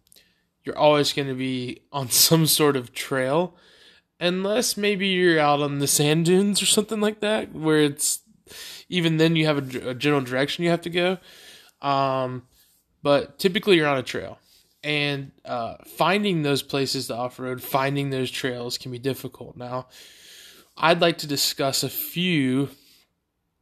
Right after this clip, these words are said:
of those thing, of, uh, I, I'd like to discuss a few of the, the ways that you can find trails and, and, uh, uh, and, and how places that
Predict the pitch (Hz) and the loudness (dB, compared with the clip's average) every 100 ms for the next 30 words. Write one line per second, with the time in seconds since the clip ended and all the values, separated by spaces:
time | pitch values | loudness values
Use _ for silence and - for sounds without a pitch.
0 | _ _ _ _ - 131 127 127 135 120 | _ _ _ _ -14 -6 -2 2 2 2
1 | 127 123 123 - 131 120 113 117 127 135 | -4 -8 -8 -10 -10 -8 -8 -8 -2 -2
2 | 131 131 135 127 123 - 135 123 120 - | -2 -4 -4 -4 -4 -4 -4 -6 -8 -4
3 | 139 131 123 123 113 107 123 123 139 156 | 0 0 -2 -6 -8 -10 -10 -2 4 4
4 | 147 131 123 120 120 - 127 123 127 - | 4 0 -6 -8 -10 -4 -4 -2 -6 -10
5 | - - - - - - - 131 120 120 | -20 -20 -20 -20 -18 -4 2 4 4 0
6 | 117 117 - 117 113 113 110 117 117 - | -4 -10 -10 -10 -10 -12 -12 -12 -14 -18
7 | _ _ _ _ _ _ - - - - | _ _ _ _ _ _ -18 -16 -16 -18
8 | - - - 107 - 127 123 131 127 120 | -20 -18 -14 -12 -10 -8 -6 0 2 2
9 | - 147 135 135 123 - - 127 107 | 0 -2 0 -2 -4 -6 -6 -6 -6